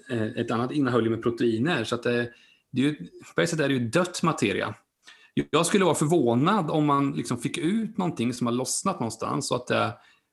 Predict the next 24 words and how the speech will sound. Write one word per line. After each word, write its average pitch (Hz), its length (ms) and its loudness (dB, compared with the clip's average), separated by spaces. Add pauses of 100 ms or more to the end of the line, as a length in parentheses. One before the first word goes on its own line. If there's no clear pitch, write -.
(200)
liksom 139 200 2
målsöker 131 760 2
sig 123 180 0
tillbaka 123 680 -2
till 156 160 -2
exakt - 520 -2
position, 147 720 0
limmar 135 360 2
fast - 480 -2
sig 131 200 0
själv 151 520 0
där 110 220 0
igen 113 500 0 (420)
och 143 100 -4
sen 123 120 2
allt 110 240 2
frid 110 200 0
och 113 80 0
fröjd. 127 400 -2 (500)
Det 160 480 0 (220)
tror 156 260 2
inte 131 220 -2
jag. 113 220 0
Det, 139 300 0